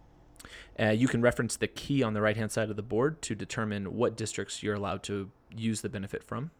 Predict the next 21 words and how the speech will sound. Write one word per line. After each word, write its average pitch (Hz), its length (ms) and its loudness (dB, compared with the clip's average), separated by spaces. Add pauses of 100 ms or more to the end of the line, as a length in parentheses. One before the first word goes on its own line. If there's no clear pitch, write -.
(320)
One 139 180 8
of 143 60 6
the 139 120 6
other 131 340 4
accessories 110 540 2
is 107 200 2
the 107 180 0
supremacy - 680 0
card. - 360 -6
So 123 320 2
the 107 120 -4
supremacy 156 480 2
card 113 260 4
is 107 480 2 (540)
the 123 160 8
actual 131 340 6
benefit 117 560 6
from 107 240 2
winning 110 500 4 (460)
District 113 400 0
four, 113 460 2